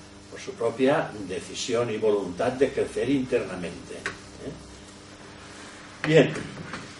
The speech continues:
Y ahora veremos que hay que tener muchísimo cuidado con ello, porque iremos viendo que hay aspectos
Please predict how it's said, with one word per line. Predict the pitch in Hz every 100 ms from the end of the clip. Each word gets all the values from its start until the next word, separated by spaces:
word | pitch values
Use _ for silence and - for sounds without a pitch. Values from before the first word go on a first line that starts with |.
| - - - - - - - - - -
Y | 123
ahora | 135 151
veremos | 143 156 135 151 -
que | 131 123 - -
hay | 135
que | 127 127
tener | 123 123
muchísimo | 123 - 180 - 135 127
cuidado | 120 135 151 135
con | 139 165
ello, | 156 170 214 - - - - - - 117
porque | 110 123 113 110 110 113
iremos | 117 123 143 131
viendo | 143 143 135 139 160
que | - 123 117
hay | 117 127 120
aspectos | 120 - 156 - - 143 175 -